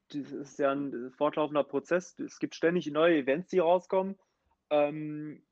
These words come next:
und dementsprechend werden dann immer neue Aktionen rausgehauen, sodass da immer eine bestimmte Anzahl an Packs verfügbar ist, damit dein Team auch ja auf einem Laufenden bleibt.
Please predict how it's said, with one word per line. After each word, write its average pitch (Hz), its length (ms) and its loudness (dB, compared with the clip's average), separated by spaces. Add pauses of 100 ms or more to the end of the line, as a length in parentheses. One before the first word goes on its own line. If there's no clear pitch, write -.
und 147 220 -2
dementsprechend 160 680 -2
werden 135 160 4
dann 151 120 -4
immer 147 140 -4
neue 147 220 2
Aktionen 180 380 -2
rausgehauen, 120 580 -6
sodass 123 220 -6
da 127 140 -2
immer 131 100 -6
eine 135 120 -6
bestimmte 131 360 -4
Anzahl 151 300 0
an 147 120 -4
Packs - 220 -8
verfügbar - 500 -4
ist, 160 240 -6 (260)
damit 147 240 4
dein 156 200 2
Team 175 280 -10
auch 143 280 -4
ja 147 160 4
auf 151 180 2
einem 147 140 -10
Laufenden 147 440 -4
bleibt. 131 400 -4